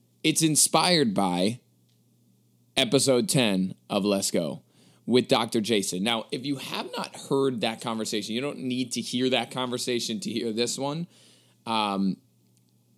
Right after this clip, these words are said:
but it was a pretty powerful experience sitting with that man. It was an honor sitting with him because he's truly an entrepreneur and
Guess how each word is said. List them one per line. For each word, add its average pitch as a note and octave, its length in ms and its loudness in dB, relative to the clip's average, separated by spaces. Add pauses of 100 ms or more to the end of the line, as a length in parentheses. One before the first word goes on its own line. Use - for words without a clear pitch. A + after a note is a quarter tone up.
(300)
but B2+ 180 0
it D#3 160 6
was E3 140 6
a E3+ 40 4
pretty C3 280 2
powerful G#2+ 560 0
experience F#2+ 560 0
sitting G2 240 -2
with F#2 100 -4
that F#2 160 -4
man. F#2 300 -4 (760)
It B2 200 2
was B2+ 160 4
an C3+ 100 4
honor D3+ 300 2
sitting C#3 300 2
with B2+ 120 4
him B2 140 0
because A#2 600 2 (320)
he's B2+ 300 0
truly D3+ 560 2
an A#2+ 80 2
entrepreneur G#2 880 0
and F#2+ 360 0